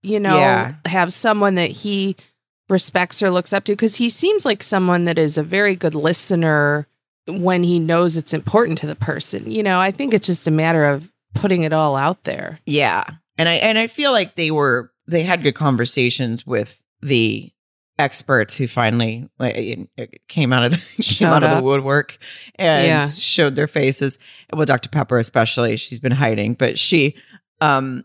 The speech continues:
Speaker 2: they, they had good conversations. So I feel like they both kind of understood, like, "Okay, I'm not wrong for feeling this way." And, "Oh, y-,
Speaker 1: Yeah.
Speaker 2: if you're afraid to give birth, and because if you have high blood pressure and he doesn't even know anything about this, then that's a conversation you need to open up to him about," and,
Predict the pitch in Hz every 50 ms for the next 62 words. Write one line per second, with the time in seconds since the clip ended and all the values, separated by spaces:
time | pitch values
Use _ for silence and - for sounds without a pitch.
0 | _ - 180 196 190 175 190 202 185 226 226 226 196 160 170 156 - 165 151 143
1 | 135 123 - 131 120 - 147 127 - 160 147 147 - 170 165 160 151 143 135 -
2 | 143 117 - 143 135 - - - 147 127 123 123 127 123 123 117 120 - - -
3 | 131 127 120 117 - 190 220 220 208 165 151 165 190 185 165 - 123 143 135 135
4 | 135 - - 131 - - 127 123 123 123 120 113 - - - 113 110 120 135 135
5 | 127 123 - _ _ _ _ - 262 247 180 151 143 139 156 - - 90 - -
6 | 156 156 156 156 147 156 - - 151 147 185 214 202 - - 165 165 170 151 156
7 | 147 151 143 135 131 113 151 175 190 170 160 - - 147 131 - 117 - 143 123
8 | 135 135 156 165 143 147 151 123 117 - 131 123 123 - - 113 113 - - 123
9 | 117 135 143 147 160 151 147 131 113 113 117 123 123 123 123 120 120 127 - 131
10 | 113 107 98 - 113 135 180 202 - - - 113 104 - - - - _ _ _
11 | _ _ _ 147 147 147 - - 160 - 160 156 139 139 - - 147 131 123 -
12 | 151 143 135 135 135 135 127 110 - 143 104 127 123 - 135 131 - - _ _
13 | _ - - 214 175 175 180 143 139 131 123 135 131 139 147 151 160 170 165 147
14 | 127 120 127 113 -